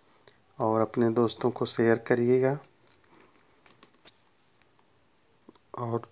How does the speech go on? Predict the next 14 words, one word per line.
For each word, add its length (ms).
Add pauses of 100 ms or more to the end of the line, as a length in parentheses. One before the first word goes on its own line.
जो 200
भी 260 (520)
आप 220
लोगों 240
को 200 (880)
कहना 280
होगा 360 (500)
तो 80
आप 180
कमेंट 320
बॉक्स 360
में 180 (600)
लिख 200
करके 360